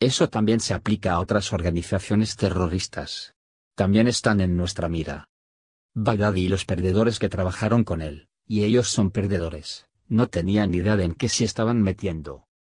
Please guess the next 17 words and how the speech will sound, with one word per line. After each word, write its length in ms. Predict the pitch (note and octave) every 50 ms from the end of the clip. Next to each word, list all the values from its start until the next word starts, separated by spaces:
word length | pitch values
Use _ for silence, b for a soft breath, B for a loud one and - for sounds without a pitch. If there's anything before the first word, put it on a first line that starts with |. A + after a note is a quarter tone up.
| _ _ _
En 100 | F#2+ F#2
algunos 380 | F2 E2+ E2+ G2+ G#2+ G#2+ -
casos 340 | - - F#2 - - B2+ A2
eran 220 | G#2+ G2 F#2+ F#2+ F#2
cachorros 560 | - G#2 - - - A2 G2+ B2 B2+ G#2 F#2
muy 140 | F#2+ A2+ A#2+
asustados, 760 | A2+ - G2+ - - - G#2+ F#2+ E2 D#2 D2 - - - - _ _ _
en 200 | - G2 G2 G#2+
otros 260 | B2+ C3 D#3+ C3 A2+ -
casos 380 | - A2+ A2+ - C3 A#2 -
eran 180 | A2+ G2+ G2 G2+
asesinos 640 | G2 F#2+ G#2 G2 - - A#2 A2 A2+ A#2+ B2+ -
incondicionales. 1000 | B2 G#2+ - G2+ F2+ F2 F2 - - E2 D#2+ D2+ D2 C#2+ C#2 C#2 - - - - _ _ _ _ _ _ _ _
Pero 220 | - G#2+ G2 G2 F#2+
mataron 460 | G2+ F#2+ F#2+ - A#2 A#2+ B2+ A2 G#2
a 60 | G2
mucha, 420 | F#2+ G#2 G2+ - - - C#2+ -